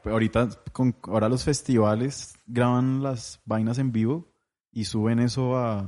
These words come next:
a sus canales de YouTube. Y yo lo agradezco un montón, porque pues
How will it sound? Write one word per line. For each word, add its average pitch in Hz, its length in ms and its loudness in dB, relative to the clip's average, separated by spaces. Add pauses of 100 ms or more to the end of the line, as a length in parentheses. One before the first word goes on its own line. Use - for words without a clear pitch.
(120)
a - 180 -8
sus 104 100 -6
canales 104 340 -2
de 120 120 0
YouTube. 123 360 -2 (760)
Y 113 200 2
yo 107 140 0
lo 107 60 0
agradezco 123 420 0
un 123 60 2
montón, 123 460 2 (280)
porque 104 560 -2
pues - 560 -10